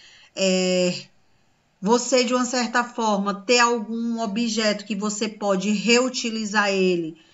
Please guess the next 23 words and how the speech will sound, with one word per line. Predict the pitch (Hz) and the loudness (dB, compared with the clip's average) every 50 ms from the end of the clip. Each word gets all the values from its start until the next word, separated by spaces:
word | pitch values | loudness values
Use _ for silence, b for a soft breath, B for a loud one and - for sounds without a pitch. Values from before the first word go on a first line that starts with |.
| b b b b b - | b b b b b -10
de | 180 156 170 202 233 233 233 233 233 226 226 233 - - _ - | -6 -2 0 2 4 4 4 4 4 2 0 -4 -10 -16 _ -14
várias | 185 180 165 - - 285 277 269 269 262 247 - - | -12 -2 2 4 4 4 4 2 -4 -6 -8 -10 -12
formas. | - - 214 208 208 208 208 208 214 208 208 | -8 -2 0 2 2 2 2 0 -2 -2 -4
Vou | 196 190 190 | -4 -6 -2
dar | 190 196 208 | 0 0 0
um | 214 226 | 0 -2
exemplo. | 240 247 226 233 208 170 151 - - - 175 - - _ _ _ _ _ _ _ _ _ _ _ _ _ _ _ - b b b b b b b b b - | -4 -2 -2 0 0 0 -2 -6 -12 -16 -16 -16 -18 _ _ _ _ _ _ _ _ _ _ _ _ _ _ _ -20 b b b b b b b b b 0
Aqui | 220 233 233 - 254 302 | 0 0 0 -2 -4 -4
em | 311 294 | -4 -4
casa, | 302 - 226 220 233 247 254 247 220 180 165 170 170 160 151 - - | -4 0 4 6 6 6 6 4 2 -2 -2 -4 -4 -4 -6 -8 -12
a | - 156 180 | -10 -8 -6
gente | 180 190 208 208 - - | -4 -2 -2 -4 -4 -4
compra | - 214 208 196 202 196 | -4 -4 -4 -2 -2 -4
muito | 196 196 208 220 226 220 - 262 262 254 262 262 262 262 262 262 262 254 254 - - | -4 -2 -4 -4 -6 -6 -6 -4 -2 -2 -2 -2 -2 -2 -2 -4 -4 -6 -10 -10 -6
produto | 220 220 220 214 220 233 233 233 240 | -4 -2 -2 0 -2 -2 -2 -4 -4
de | 196 208 226 | -4 -4 -2
limpeza | 226 233 233 226 - 220 208 208 214 226 214 220 220 247 254 254 269 277 - - - _ _ _ _ _ _ _ | -2 -2 -2 -2 0 2 2 2 2 0 -2 0 0 2 2 2 0 -2 -6 -14 -20 _ _ _ _ _ _ _
naqueles | - 214 254 262 - - 240 214 220 220 208 | 0 2 2 2 2 -2 -4 -4 -4 -4 -2
galões | 196 220 214 214 214 233 262 294 294 262 | 0 0 0 2 0 -2 -2 -4 -4 -4
grandes, | 254 285 294 277 240 185 165 151 143 139 - - - - - - - - _ _ _ _ _ _ _ _ | -2 -2 0 0 0 -2 -4 -4 -8 -12 -14 -16 -18 -18 -18 -20 -20 -20 _ _ _ _ _ _ _ _
de | - 147 170 190 | -12 -8 -8 -8
cinco | 190 - - - 202 214 240 254 247 240 226 - 214 202 | -6 -8 -6 -2 0 2 2 4 2 2 0 -2 -2 -2
litros. | 190 190 190 208 226 233 233 226 226 - - 214 226 233 - | 0 0 0 2 2 2 2 0 -2 -4 -8 -8 -8 -10 -12